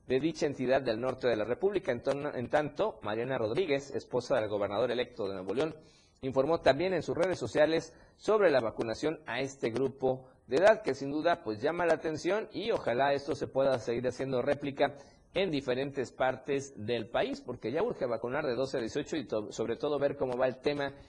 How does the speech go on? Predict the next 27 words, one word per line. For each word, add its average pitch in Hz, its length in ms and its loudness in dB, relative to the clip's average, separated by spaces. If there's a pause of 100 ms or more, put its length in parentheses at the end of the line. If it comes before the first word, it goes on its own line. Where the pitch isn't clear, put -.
(140)
de 190 140 0
las 175 160 6
vacunas 135 500 -2
aprobadas 131 600 0
para 143 340 0
más 117 380 -6
pequeñines. 151 560 -4
Tan 117 140 -4
solo 131 160 -4
en 127 80 -4
Chiapas, 160 340 0
como 110 180 -2
le 110 60 -2
informamos 135 480 -2
al 107 80 -2
inicio 123 320 -4
del 107 100 0
noticiero 120 440 -4
el 123 60 -2
día 123 120 2
de 123 60 2
hoy 147 80 -2
con 113 100 -2
los 104 140 -6
temas 123 240 -4
de 104 80 -6
covid, 143 320 0